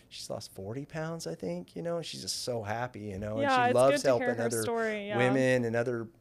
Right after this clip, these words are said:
Speaker 1: um, clients through their journey because she's going through it too. So,
Speaker 2: Mm-hmm.
Speaker 1: um,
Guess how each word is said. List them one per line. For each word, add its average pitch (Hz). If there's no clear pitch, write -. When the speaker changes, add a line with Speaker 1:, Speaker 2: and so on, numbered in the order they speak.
Speaker 1:
um, 110
clients 117
through 120
their 113
journey 127
because 107
she's 143
going 104
through 92
it 92
too. 120
So, 92
Speaker 2:
Mm-hmm. 202
Speaker 1:
um, 95